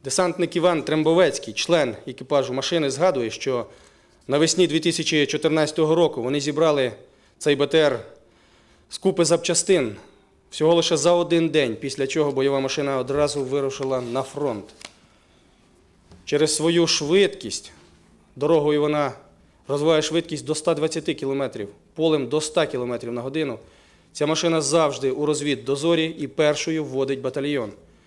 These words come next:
За півтора роки війни ця бойова машина наїздила пон-, понад десять тисяч кілометрів. Сотні разів перебувала під обстрілами, всюди, де проліг бойовий шлях легендарної дев'яносто п'ятої бригади,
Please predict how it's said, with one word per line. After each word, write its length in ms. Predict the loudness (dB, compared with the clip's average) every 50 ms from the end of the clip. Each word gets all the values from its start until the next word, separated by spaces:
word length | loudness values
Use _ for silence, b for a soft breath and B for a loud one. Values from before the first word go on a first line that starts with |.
| b b b b b b b b b b b
За 140 | -4 -4 -2
півтора 400 | -2 -2 -2 0 2 4 4 4
роки 260 | 2 0 -2 -2 -4
війни 340 | -2 0 0 0 0 0 -2
ця 180 | -2 -4 -2
бойова 260 | -2 0 0 0 0 0
машина 340 | 0 -2 -4 -4 -4 -2
наїздила 460 | -2 -2 -2 -2 -2 -2 -2 -2 -2 -2
пон-, 260 | -2 -4 -6 -6 -8
понад 360 | -8 -8 -8 -8 -8 -6 -2
десять 440 | 0 2 2 2 0 -4 -8 -6 -4
тисяч 340 | -2 -2 -2 -4 -8 -10 -10
кілометрів. 640 | -8 -6 -6 -6 -4 -4 -6 -6 -6 -6 -8 -8 -10 -14 b b b b b b b b b b b b
Сотні 360 | -2 0 0 0 0 0 2
разів 360 | 2 2 2 2 2 0 0
перебувала 420 | 0 -2 -2 0 2 2 2 2
під 240 | 0 -2 -4 -2 2
обстрілами, 580 | 2 2 2 0 -2 -6 -6 -6 -6 -6 -8 -10
всюди, 460 | -8 -6 -4 -2 0 0 0 0 -2
де 120 | -2 -2
проліг 460 | -4 -4 -4 -2 0 -2 -2 -4 -6 -16 -20 -12
бойовий 340 | -6 -4 -2 -2 0 0 -2
шлях 520 | -2 -2 0 2 2 2 0 -2 -6 -18 b b b b b b b b b b b b b
легендарної 560 | -4 -2 -2 2 2 2 2 2 0 0 0
дев'яносто 380 | 0 0 -2 -2 -4 -6 -6
п'ятої 420 | -2 0 0 0 0 -2 -2 -2 -2
бригади, 500 | -4 -4 -4 -2 0 0 0 -2 -4